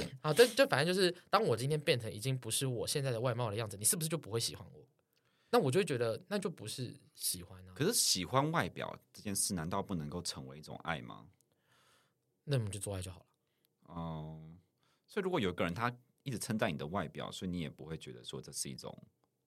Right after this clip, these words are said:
Speaker 2: 爱，是这个意思吗？因为我刚刚听起来会觉得说，你希望付出的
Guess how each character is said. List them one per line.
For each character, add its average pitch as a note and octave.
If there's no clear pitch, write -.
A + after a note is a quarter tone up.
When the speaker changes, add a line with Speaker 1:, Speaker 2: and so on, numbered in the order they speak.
Speaker 2:
爱， D#2+
是 -
这 G2
个 E2
意 E2+
思 D#2+
吗？ C2+
因 F#3+
为 G#3
我 -
刚 F3
刚 F#3
听 F3+
起 C#3+
来 F#2
会 A#2
觉 E2+
得 D#2+
说， E2+
你 F2+
希 A2+
望 C3+
付 A#2+
出 F#2+
的 F#2